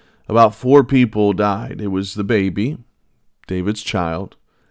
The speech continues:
Amnon later died because of this conflict, which was part of the punishment. He said, "Your sons will fight." Absalom died at the hands of Joab, and Adonijah, his other son, died. Plus, of course, you have Uriah in there.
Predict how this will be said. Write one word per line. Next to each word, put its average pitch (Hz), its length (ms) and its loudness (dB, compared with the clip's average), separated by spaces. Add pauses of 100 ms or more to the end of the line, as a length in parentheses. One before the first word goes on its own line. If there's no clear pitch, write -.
(460)
Amnon 127 640 4
later 143 400 6
died 104 640 0
because 104 320 -4
of 95 60 -4
this 98 180 -4
conflict, 95 580 -4
which 95 220 -4
was 98 240 -4
part 110 320 2
of 92 40 -2
the 90 60 0
punishment. 117 460 -2
He - 20 -2
said, 95 200 -6
"Your 87 60 -4
sons 117 320 0
will 95 100 -8
fight." 87 220 -6 (320)
Absalom 110 600 2
died 90 420 0
at - 80 -6
the - 80 -10
hands 82 300 -6
of 82 120 -4 (360)
Joab, 98 500 2
and 101 200 -2 (380)
Adonijah, 123 960 2
his 107 140 -6
other 143 180 6
son, 98 460 -2
died. 90 460 -2
Plus, 110 260 0
of - 40 -20
course, 110 260 0
you 101 160 2
have 95 180 0
Uriah 101 540 4
in 90 180 -2
there. 85 320 -2